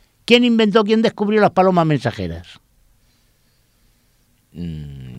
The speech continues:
Speaker 1: Ah.
Speaker 2: hombre, yo lo sé porque me acuerdo.
Speaker 1: Claro, pero la audiencia que dirá,
Speaker 2: Claro.
Speaker 1: "Ah, Dios mío, qué mal me da". Ah, qué
Speaker 2: Claro.
Speaker 1: mal me da. Ah, claro, pues, eh,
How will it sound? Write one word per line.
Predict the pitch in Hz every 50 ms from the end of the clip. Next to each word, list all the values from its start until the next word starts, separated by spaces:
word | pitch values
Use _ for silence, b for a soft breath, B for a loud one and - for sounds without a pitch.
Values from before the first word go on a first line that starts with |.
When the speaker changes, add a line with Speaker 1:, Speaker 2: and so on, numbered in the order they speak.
| - -
Speaker 1:
Ah. | 123 123 139 214
Speaker 2:
hombre, | 208 131 123 110
yo | 120 127
lo | 135 -
sé | - 143 139
porque | - 151 135 147
me | 113 92
acuerdo. | 87 - 117 113 104 85 82 76 - -
Speaker 1:
Claro, | - - 98 104 143 208 175
pero | 170 151 131
la | 113 120
audiencia | 135 135 160 190 196 220 220
que | 202
dirá, | 185 175 143 123 - - -
Speaker 2:
Claro. | - 113 104 95 92 90 95 -
Speaker 1:
"Ah, | 175 160 123 -
Dios | 156 151 170
mío, | 185 185 175
qué | 190 180
mal | 180 165
me | 160 135
da". | 107 -
Ah, | 127 156 185 -
qué | 240
Speaker 2:
Claro. | 214
Speaker 1:
mal | 220 190 147
me | 131 117 101
da. | 98 123 165 175 - - - - - - - _ _ _ _ _ - - - - -
Ah, | 104
claro, | 98 113 117 143 214 226
pues, | 175 143 117 107 113 120
eh, | 120